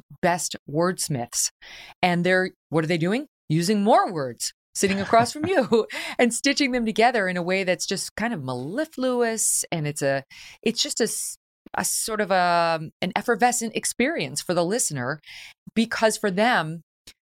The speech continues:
m-, putting beautiful sentences together is, is effortless, and you can tell. And for you too, like, the exchanges are really, you came home after the first one and I listened to it and I,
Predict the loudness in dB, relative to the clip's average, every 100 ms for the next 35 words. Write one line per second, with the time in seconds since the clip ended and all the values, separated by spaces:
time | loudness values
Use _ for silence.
0 | _ _ -14 -8 -2 -2 -4 _ _ 2
1 | 2 0 -2 -2 -4 -2 -4 -4 -2 0
2 | 0 0 -2 -4 -4 0 2 2 2 -2
3 | -4 -8 -4 -2 0 -2 2 2 2 -2
4 | -2 0 -2 -2 0 0 -2 -2 -2 -2
5 | -4 -2 -2 0 -4 -8 -16 -4 0 0
6 | 0 0 0 2 0 -2 -2 -2 0 0
7 | 0 -2 -2 -2 -2 -2 -2 -2 -2 -2
8 | -2 -4 -6